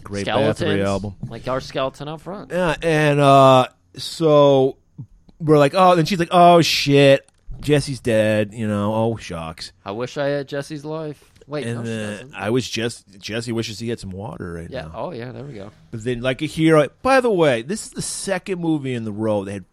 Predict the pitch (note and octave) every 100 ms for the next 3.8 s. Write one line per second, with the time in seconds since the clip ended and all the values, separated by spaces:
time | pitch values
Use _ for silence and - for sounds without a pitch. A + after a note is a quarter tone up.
0 | - G#2+ A2+ A2+ C3 D3+ - D#3+ - -
1 | D3+ - - C#3+ C#3 C3 C3 F#3 - -
2 | - G2 - _ _ _ _ C#3 D3+ -
3 | F#3+ D#3+ F#3 D3 C3 A#2 B2+